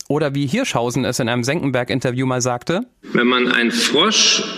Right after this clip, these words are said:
Speaker 2: in ein heißes Wasserglas setzt,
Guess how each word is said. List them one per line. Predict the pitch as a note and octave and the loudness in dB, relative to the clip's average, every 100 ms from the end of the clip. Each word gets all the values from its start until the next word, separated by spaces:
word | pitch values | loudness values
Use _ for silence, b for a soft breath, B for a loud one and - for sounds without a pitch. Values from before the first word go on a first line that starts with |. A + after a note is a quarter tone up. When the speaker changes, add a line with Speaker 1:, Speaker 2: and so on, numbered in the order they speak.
| - | 0
Speaker 2:
in | C3 C3 | 2 2
ein | A#2+ B2 A#2+ A#2+ A#2 A2+ - B2 | 2 2 4 4 4 2 0 0
heißes | C#3 - C#3 A2+ | 0 2 2 2
Wasserglas | C3 C3 C3+ A2+ G#2+ A2+ A2 A#2 G#2+ G#2+ - | 2 2 2 2 2 2 2 4 2 2 2
setzt, | A2+ G#2+ G2+ - - - | 2 2 2 2 2 -2